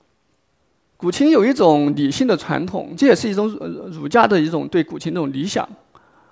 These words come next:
在汉代的一本书叫做那个《白虎通义》里边写的一句话，给琴下了一个很著名的考语，叫做“琴者静也”。这是后边很多，很多的琴家，历代的琴家奉为准则的一个原则。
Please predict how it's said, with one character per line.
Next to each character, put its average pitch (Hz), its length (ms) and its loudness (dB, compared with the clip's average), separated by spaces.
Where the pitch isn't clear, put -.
在 240 120 2
汉 254 240 2
代 240 140 6
的 180 80 -2
一 165 100 4
本 156 380 -2
书 190 240 -10
叫 185 140 0
做 147 320 -2
那 147 140 -6
个 - 260 -8
《白 156 180 0
虎 175 160 -8
通 - 180 -8
义》 254 160 -2
里 139 80 -6
边 135 420 -8
写 - 260 -4
的 143 680 2
一 151 120 -8
句 151 120 -8
话， 165 420 -2
给 151 120 -2
琴 151 240 -6
下 220 180 -2
了 170 60 -2
一 147 40 -2
个 160 120 -2
很 156 140 -6
著 180 100 -10
名 175 120 -4
的 151 80 -2
考 147 280 -4
语， 196 240 -10
叫 165 140 -2
做 156 180 -2
“琴 160 300 -10
者 220 260 -2
静 202 220 -4
也”。 143 240 -8
这 240 140 -2
是 226 240 4
后 226 160 2
边 208 180 4
很 160 220 -4
多， 151 500 6
很 143 180 -4
多 202 220 4
的 147 480 4
琴 143 280 -10
家， 180 240 0
历 208 140 -6
代 196 140 0
的 143 80 -6
琴 147 200 -10
家 156 420 -2
奉 160 200 -4
为 147 100 2
准 - 220 -6
则 - 140 -10
的 147 80 -2
一 - 20 -4
个 143 100 -4
原 143 240 -10
则。 - 240 -10